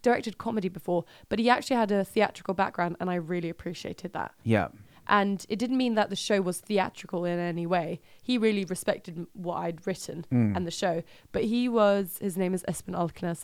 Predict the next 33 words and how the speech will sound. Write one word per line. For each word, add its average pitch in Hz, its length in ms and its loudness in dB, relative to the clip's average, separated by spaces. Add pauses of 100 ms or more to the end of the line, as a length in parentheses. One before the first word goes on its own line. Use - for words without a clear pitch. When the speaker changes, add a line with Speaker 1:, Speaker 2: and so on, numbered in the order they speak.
Speaker 1:
and 175 140 -4
he 208 220 -2 (100)
is, 180 420 0
um, 170 300 -2 (340)
he 311 200 2
is 320 180 0
fantastic - 960 -2
at 185 180 0
being 202 200 2
able 220 320 0
to - 160 -6
see 190 480 0 (240)
what 202 240 2
you're 214 160 0
trying 185 400 -2 (120)
to 175 360 0 (520)
write, 180 280 -2 (200)
what, 196 220 -2
what, 208 260 2
what 196 420 -4
the 202 100 -2
story. - 560 -4
Speaker 2:
Yeah. 98 260 2
Speaker 1:
And 202 160 2
he 214 180 0
really 226 480 0
is 196 220 0 (160)
great 208 260 0
at - 200 -4
seeing 185 600 0
the 175 100 -8
whole 190 200 -4
picture. 269 500 -6